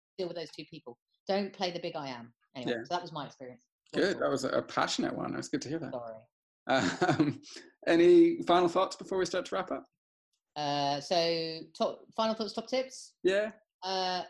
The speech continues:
Speaker 1: my really quick one. Um, when you're going through a process of change for an organization, create little avatars or little personas for the types of
Speaker 2: Okay.
Speaker 1: different people that are responding. So people who are a bit more resistant, people who are really enthusiastic, people who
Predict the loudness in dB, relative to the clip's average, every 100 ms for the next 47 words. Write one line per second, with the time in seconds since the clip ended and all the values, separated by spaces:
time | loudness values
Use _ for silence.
0 | -2 2 2 2 -2 -2 -2 -2 0 -2
1 | -4 -14 _ _ -2 0 0 -4 -2 2
2 | 4 4 2 0 0 2 2 0 -2 -8
3 | -2 0 0 0 -2 -2 -6 -8 -4 -2
4 | 0 -2 -2 -4 -6 -14 _ _ _ 0
5 | 4 4 2 0 2 0 0 0 2 4
6 | 4 2 -2 -6 -4 -6 -8 -6 -2 0
7 | 0 -2 -4 -6 -6 -6 -4 -4 -4 -10
8 | -10 -16 -14 -8 -6 -6 -6 -6 -8 -8
9 | -4 -6 -4 -6 -6 -6 -6 -6 -6 -8
10 | -6 -8 -6 -8 -8 -10 -8 -6 -6 -8
11 | -6 -8 -6 -6 -8 -10 -14 -6 -6